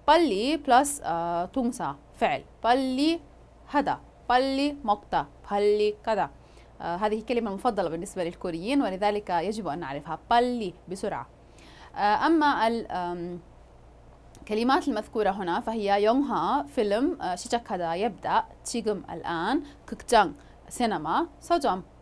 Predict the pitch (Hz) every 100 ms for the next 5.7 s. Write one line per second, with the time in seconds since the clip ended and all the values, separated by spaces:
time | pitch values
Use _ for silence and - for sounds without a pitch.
0 | - 170 175 175 180 175 226 285 - 185
1 | - 175 185 170 - 160 165 156 196 269
2 | - 165 156 254 277 202 214 180 165 160
3 | 226 302 320 - 214 226 - 202 - -
4 | - - 202 175 165 165 196 277 254 151
5 | - 262 285 294 285 - 202